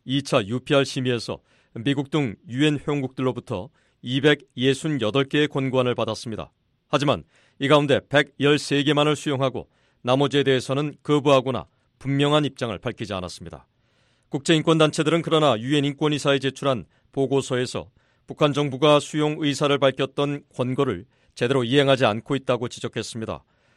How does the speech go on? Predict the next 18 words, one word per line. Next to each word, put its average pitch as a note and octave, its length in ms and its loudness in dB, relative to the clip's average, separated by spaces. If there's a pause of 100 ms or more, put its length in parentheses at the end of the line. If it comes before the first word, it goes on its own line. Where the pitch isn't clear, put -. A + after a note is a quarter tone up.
(160)
북한 D3 260 2
정부는 D3 320 2
지난 E3 280 2
일, D3 160 0
이 D3+ 80 0
차 C#3+ 200 0
유피알 C3+ 520 0
회의 C3+ 120 0
때 B2+ 240 -4 (400)
인권 C#3+ 380 0
침해에 D3 320 0
대한 A#2+ 280 0
국제사회의 C3+ 800 -2
주요 C#3 280 -2
지적은 A#2+ 540 -6 (420)
오해와 C#3 520 6
편견에서 E3 580 -2
비롯되었다며 A#2+ 680 -4